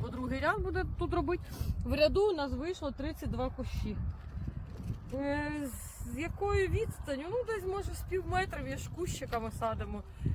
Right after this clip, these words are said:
І також пів метра висадимо міжряддя, щоб було зручно. Ну, всередину ми зазвичай не заходимо,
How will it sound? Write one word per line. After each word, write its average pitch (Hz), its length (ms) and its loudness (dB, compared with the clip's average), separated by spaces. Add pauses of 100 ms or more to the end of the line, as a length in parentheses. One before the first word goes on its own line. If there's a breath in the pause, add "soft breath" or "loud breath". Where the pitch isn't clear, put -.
(120)
І 269 120 2
також 320 380 0
пів 262 240 -2
метра 277 320 0
висадимо 247 500 0
міжряддя, 220 640 0 (460 loud breath)
щоб 247 140 -4
було 508 300 6
зручно. 226 1120 2 (520)
Ну, 494 140 -2 (300)
всередину 339 460 2
ми 330 120 -4
зазвичай 330 440 2
не 339 100 0
заходимо, 339 640 0